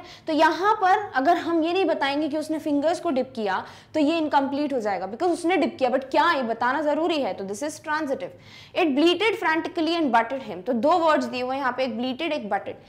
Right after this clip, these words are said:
पहला दिया है it bleated frantically, अब उसने ब्लीड किया, वो रोने लगा, तो कैसे रोया वो जरूरी नहीं है, उसने रोया कंप्लीट है, सेंस बन रहा है, तो वो हो गया इंट्रांजिटिव, ऑब्जेक्ट की जरूरत नहीं है।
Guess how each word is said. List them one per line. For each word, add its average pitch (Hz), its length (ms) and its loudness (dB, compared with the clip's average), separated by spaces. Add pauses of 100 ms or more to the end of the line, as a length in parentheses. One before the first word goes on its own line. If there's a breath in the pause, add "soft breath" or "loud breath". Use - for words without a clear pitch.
(220 loud breath)
पहला 330 280 4
दिया 349 180 2
है 349 220 -2
it 339 240 0
bleated 302 400 0 (220)
frantically, 254 500 0 (340 loud breath)
अब 311 120 4
उसने 370 220 2
ब्लीड 339 340 2
किया, 359 120 4
वो 359 120 4
रोने 302 260 2
लगा, 285 260 2
तो 302 80 -2
कैसे 311 300 2
रोया 339 240 2
वो 320 140 2
जरूरी 285 320 2
नहीं 285 120 -2
है, 262 60 -2
उसने 269 180 -2
रोया 285 240 6 (100)
कंप्लीट 285 420 2
है, 185 120 -2
सेंस 262 280 0
बन 226 160 0
रहा 190 160 -4
है, - 80 -8
तो 233 80 -4
वो 311 160 0
हो 320 120 0
गया 302 180 0
इंट्रांजिटिव, 220 560 -2
ऑब्जेक्ट 214 300 -4
की 247 60 -4
जरूरत 262 260 -4
नहीं 208 120 -10
है। 156 60 -12